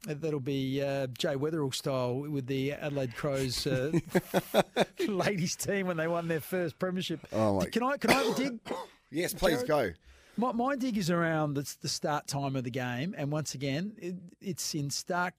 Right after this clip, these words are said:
Speaker 1: contrast to the N R L, which started later in the, the afternoon and went into the evening. That, to me, just looks so much more spectacular with
Speaker 2: Mm.
Speaker 1: all the, what you can do with the pyro, with pyrotechnics, what you can do with the lighting,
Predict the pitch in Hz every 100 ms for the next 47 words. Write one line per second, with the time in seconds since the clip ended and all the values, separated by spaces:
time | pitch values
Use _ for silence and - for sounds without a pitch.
0 | _ - 170 151 147 139 131 - 147 139
1 | 135 127 127 131 127 131 165 147 147 190
2 | 220 160 - 160 147 135 143 143 147 139
3 | 135 135 131 - - _ _ 156 147 147
4 | 151 147 202 262 156 143 143 143 135 135
5 | 147 143 196 285 _ _ _ _ _ _
6 | _ - 254 - - 214 180 170 151 131
7 | 135 - 156 - - - - - 190 196
8 | 185 170 156 - - 147 147 143 135 127
9 | - _ - - 170 135 147 123 - 131
10 | 127 127 139 139 123 127 - - - -
11 | 190 190 180 151 151 143 135 113 - -
12 | 165 160 160 151 143 143 147 170 151 -
13 | 151 135 - 160 160 143 175 170 151 139
14 | 139 139 135 123 131 127 151 170 170 170
15 | 156